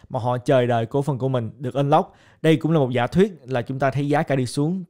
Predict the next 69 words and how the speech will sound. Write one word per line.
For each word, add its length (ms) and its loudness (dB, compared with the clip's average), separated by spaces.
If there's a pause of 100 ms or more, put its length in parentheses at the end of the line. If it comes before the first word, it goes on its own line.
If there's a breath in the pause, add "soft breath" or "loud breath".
cũng 180 0
có 100 2
thể 180 2
là 80 4
gián 340 0
tiếp 240 2 (340 soft breath)
liên 360 4
quan 240 2
đến 160 -2
G 60 -2 (100)
B 20 -2 (120)
T 40 -4 (120)
C. 40 0 (380)
Tại 160 -2
vì 260 -2 (120 soft breath)
nhiều 240 2
người, 300 4
nếu 140 -2
như 100 2
các 80 2
bạn 180 0
có 60 0
nhiều 140 0
lệnh 140 -4
short 240 -2
bây 120 0
giờ 240 4
hay 100 -2
là 60 -4
các 80 -4
bạn 140 0
đang 160 -2
vay 180 0
mượn 300 -2 (120)
mà 180 -8
cần 200 -6
phải 140 -8
trả 220 -2
lại 200 -2
thì 120 -6
đương 140 -2
nhiên 120 -4
các 80 -4
bạn 240 -4
muốn 280 0 (420 soft breath)
mua 360 4
lại 160 2
Bitcoin 340 -4
với 140 -4
giá 100 -2
thấp 160 -6
hơn. 240 2 (240)
Đây 200 0
cũng 140 -2
là 100 2
một 140 -2
giả 200 -4
thuyết 240 -2
được 80 -4
chia 220 -4
sẻ 240 -4
mà 160 -4
Thuận 260 -8
muốn, 240 -4
à, 100 -2
nói 180 -2
với 100 0
các 60 -4
bạn 220 -2